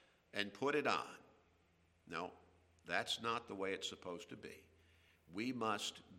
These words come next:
be dedicated, committed, serving, working Christians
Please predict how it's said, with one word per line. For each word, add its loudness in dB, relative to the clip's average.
be 0
dedicated, 2
committed, 0
serving, 6
working 2
Christians -4